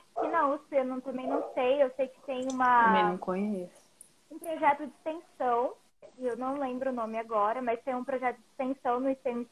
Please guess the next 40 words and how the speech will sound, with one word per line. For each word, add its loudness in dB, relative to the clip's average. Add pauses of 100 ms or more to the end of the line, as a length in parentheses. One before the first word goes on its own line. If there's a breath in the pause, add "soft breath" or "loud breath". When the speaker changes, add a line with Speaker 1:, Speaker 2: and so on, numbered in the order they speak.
Speaker 1:
C, 2 (300 soft breath)
onde 4
eles 8
desenvolvem 6
games, -2
fazem -2
essa -6
parte. -2 (520)
Eu 2
sei 4
que -2
aqui -2
em -4
São 2
Carlos 4
tem -2
uma -2
empresa 0
de -14
games, -4 (640)
ah, 2
uma -2
startup, 0
deve 0
ter -4
mais 2
de -6
uma, -4
na -4
verdade, 0 (240)
que -12
fica 0
lá 8
num, 0
num -6
novo -4
lab, 0
que -8
é -6
um -10